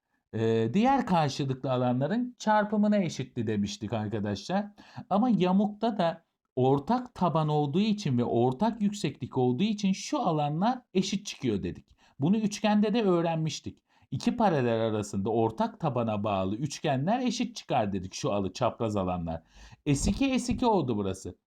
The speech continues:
E, bununla bunun çarpımı, bununla da bunun çarpımı yamuk bilgisiydi, şey, şu dörtgen bilgisiydi. Onu da orada görmüştük. Sonra dedik ki yamuğun da kendi içinde özel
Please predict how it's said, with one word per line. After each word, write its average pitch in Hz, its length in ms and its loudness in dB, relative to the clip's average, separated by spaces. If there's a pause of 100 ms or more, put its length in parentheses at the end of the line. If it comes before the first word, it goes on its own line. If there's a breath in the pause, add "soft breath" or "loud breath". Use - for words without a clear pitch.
E, 113 140 -2
bununla 240 300 2
bunun 160 260 2
çarpımı, 120 880 0
bununla 165 380 2
da 131 120 0
bunun 131 220 0
çarpımı 104 600 -2
yamuk 117 520 -2
bilgisiydi, 98 600 -4
şey, 98 340 -4
şu 104 220 -8
dörtgen 113 500 0
bilgisiydi. 98 560 -4
Onu 139 220 -2
da 131 60 -2
orada 120 460 0 (380 soft breath)
görmüştük. 104 880 0 (1600 loud breath)
Sonra 175 380 -2
dedik 175 260 -2
ki 170 60 -6
yamuğun 156 420 0
da 147 120 0
kendi 139 300 -2
içinde 131 340 -4
özel 127 440 -2